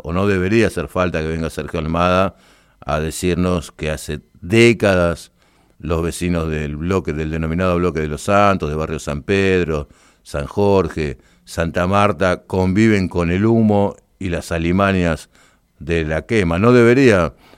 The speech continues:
hacer falta, los lujanenses deberíamos, este, saberlo, que tener presente que en algún momento ahí también inclusive se llegaron a vaciar los camiones atmosféricos,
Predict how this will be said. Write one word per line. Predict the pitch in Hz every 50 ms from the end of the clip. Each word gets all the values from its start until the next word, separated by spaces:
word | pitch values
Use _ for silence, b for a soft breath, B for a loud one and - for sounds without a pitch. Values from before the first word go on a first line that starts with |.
| b b b
hacer | - 80 - - 87 82 -
falta, | - 123 120 110 92 76 90 82 76 69 67 - -
los | 67 69
lujanenses | 73 78 - - 82 90 95 98 90 - 87 80
deberíamos, | - 82 78 80 80 87 87 80 80 73 - - _ b b b b b b
este, | b - - - 67
saberlo, | - - 87 85 110 127 131 127 117 101 92 85 78 67 64 - _ _
que | - 71 71 67 - _ _ _ _ _ _ _ _ _ _ _ _
tener | - - 92 98 98 95 92
presente | - 85 87 - - 135 139 139 131 104 80 85
que | 78
en | 82 82
algún | 82 85 85 90
momento | 85 82 82 98 113 117 104 92 87 82 78 71
ahí | 65 73 82 90 90
también | 73 85 80 78 82 87 104 113 113 95 80 - b b b b b
inclusive | 78 76 69 71 71 - - 113 101 -
se | - 71
llegaron | - - 78 87 95 90 82
a | 80
vaciar | 78 76 73 - - 98 95 90
los | 85 - 73 76 76 -
camiones | - 76 80 85 92 90 87 -
atmosféricos, | 82 76 71 73 73 73 - - 120 123 123 120 113 98 87 85 73 76 76 71 67 -